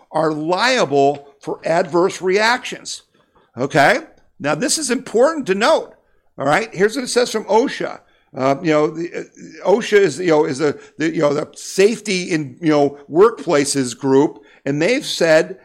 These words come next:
that, you know, their guidance to employees are, employers are that if there is a, uh, you know, a, a, someone dies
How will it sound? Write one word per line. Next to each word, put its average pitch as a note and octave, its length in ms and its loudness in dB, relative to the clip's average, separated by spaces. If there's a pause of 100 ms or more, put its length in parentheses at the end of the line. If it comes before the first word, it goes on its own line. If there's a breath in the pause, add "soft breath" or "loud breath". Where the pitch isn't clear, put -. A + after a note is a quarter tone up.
(140 soft breath)
that, D#3+ 200 0
you F3 60 0
know, D#3 100 4
their F#3 200 0
guidance G3+ 340 -2
to F3+ 60 -4
employees G#3 600 0
are, E3 380 -4
employers G3 580 0
are D3 380 -2 (180 soft breath)
that D3 300 -2
if D#3+ 160 -4
there F3+ 240 2
is A3+ 220 0
a, G3 340 -2 (260 soft breath)
uh, C3+ 340 2
you F3 60 -2
know, D3+ 160 2
a, E3+ 180 -6
a, D3+ 300 0
someone D#3+ 360 -2
dies E3+ 600 4